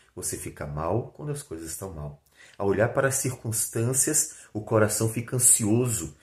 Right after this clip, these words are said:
pelo próprio medo de perder as coisas. Afinal das contas, tudo vai passar. Jesus disse sobre não colocar o coração nas coisas desta vida,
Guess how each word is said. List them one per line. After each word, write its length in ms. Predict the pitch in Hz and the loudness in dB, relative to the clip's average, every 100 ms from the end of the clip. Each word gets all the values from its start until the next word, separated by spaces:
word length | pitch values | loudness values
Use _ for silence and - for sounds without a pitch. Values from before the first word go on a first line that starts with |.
| - - | -20 -8
pelo 160 | 101 | -6
próprio 320 | - 113 131 | 0 0 2
medo 600 | 139 120 117 135 196 143 | 2 2 2 4 2 2
de 100 | 107 | 0
perder 420 | 107 101 92 87 82 | -2 -4 -2 -2 -4
as 160 | - | -6
coisas. 540 | - 85 73 76 - - - - - | -6 -6 -6 -8 -10 -14 -16 -16 -8
Afinal 300 | - 90 78 | -6 -4 -4
das 160 | 95 - | -4 -4
contas, 500 | 98 101 165 - - - - | -2 -2 -2 -4 -10 -20 -12
tudo 220 | 143 131 | -6 -2
vai 140 | 107 | 0
passar. 640 | - - - 120 113 - - _ _ - | 2 0 2 4 2 -2 -18 _ _ -16
Jesus 760 | 95 85 82 104 214 - - - - | -8 -6 -4 -2 0 -2 -6 -8 -8
disse 540 | 92 131 - 110 - _ _ | -4 -2 -2 -6 -10 _ _
sobre 640 | - - 139 87 117 131 - _ _ _ _ _ _ - | 0 2 4 2 0 -2 -10 _ _ _ _ _ _ -12
não 320 | 107 110 127 | -4 -2 0
colocar 500 | 139 123 107 - 107 | 2 2 2 2 2
o 80 | 101 | 2
coração 680 | - 92 87 - 104 113 - - - - | 2 2 0 -4 -2 -4 -4 -12 -20 -12
nas 300 | 90 85 - | -8 -6 -6
coisas 380 | 95 104 85 | -6 -6 -6
desta 280 | 78 82 104 | -8 -6 -6
vida, 340 | 95 101 110 | -6 -4 -6